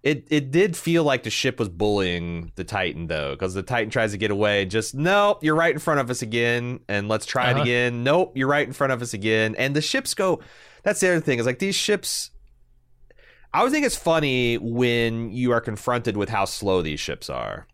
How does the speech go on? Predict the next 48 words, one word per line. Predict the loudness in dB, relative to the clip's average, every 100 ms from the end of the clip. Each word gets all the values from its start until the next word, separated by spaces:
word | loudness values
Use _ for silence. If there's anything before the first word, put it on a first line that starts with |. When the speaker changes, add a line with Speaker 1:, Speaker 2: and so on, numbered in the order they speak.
| _ _ _ -4
Speaker 2:
Yeah. | -2 0
Speaker 1:
You |
know? | 0 -2 -2 -4 -8 _ _ _ -4
Like, | 0 0 -2 -6 -20 _ _ _ _ _ -4
in, | -2 0
in, | -2 -4 -4
you | 0
know, | 2
they're | 2 4
always | 4 2
zipping | -2 0
around, | 2 4 4 2
they're | 0
going | 0 2 2
at | 0
half | -2 -4
the | -6
speed | -6 -2
of | 0
light | 0 2
or | 2
whatever, | 2 2 2 2 0
but, | 0 0
like, | 2 2 0
when | 0 -2
it's | -2
time | -4 0 0 0 -2
for | -4 -2
them | 0 0
to |
man-, | -2 -2 -4
do | -2 0
any | 0 0
kind | -2
of | 0
maneuvering, | 0 0 0 0 0 0
they're | -2
just, | -2 -6 -10 -12
just | -10 -10 -12 -4
going | 2 2 2
so | -4 0 2 2
slow. | 0 -2 0 2 2 -2
There's | -4
nothing | -2 0 0 0
the | -2
Titan | -2 -2 -2 -4
can | -6 -4
do | -2 0 0 -2